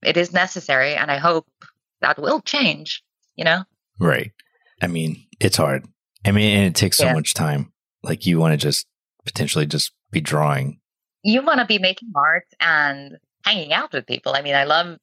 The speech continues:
Speaker 1: getting to know people on Twitter and whatnot. I love the networking part, but not the sort of blatant, "Here's my piece, come on, collectors, hello," sort of thing that you have to do <laughs> at the moment.
Speaker 2: Right. Like, "Hey, something new.
Speaker 1: Like, "Hey."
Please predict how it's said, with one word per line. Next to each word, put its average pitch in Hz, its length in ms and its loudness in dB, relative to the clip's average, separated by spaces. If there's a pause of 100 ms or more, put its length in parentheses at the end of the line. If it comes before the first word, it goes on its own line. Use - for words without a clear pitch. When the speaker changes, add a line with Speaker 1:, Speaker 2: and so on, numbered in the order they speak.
Speaker 1:
getting 143 260 0
to 127 80 -12
know 123 140 2
people 127 340 -2
on 120 160 0
Twitter 151 280 0
and 120 200 -2
whatnot. 117 360 0
I 127 80 0
love 139 180 0
the 139 80 -10
networking 202 580 0
part, 214 280 2 (120)
but 170 240 -4
not 170 380 0 (120)
the 180 100 0
sort 165 300 0
of 143 160 -6 (140)
blatant, 151 760 -4 (460)
"Here's 277 220 2
my 294 140 2
piece, 277 560 -2
come 240 220 -2
on, 269 520 2
collectors, 269 800 2
hello," 285 720 2 (140)
sort 143 240 0
of 131 140 -2 (560)
thing 147 240 -2
that 139 100 2
you 143 100 0
have 160 200 0
to 190 80 -2
do 277 120 0
<laughs> - 400 -6
at - 80 -4
the - 80 -8
moment. - 300 -6
Speaker 2:
Right. 95 340 2
Like, 80 180 0
"Hey, 139 520 2 (360)
something 123 380 2
new. 135 60 4
Speaker 1:
Like, 135 140 2
"Hey." 320 360 -2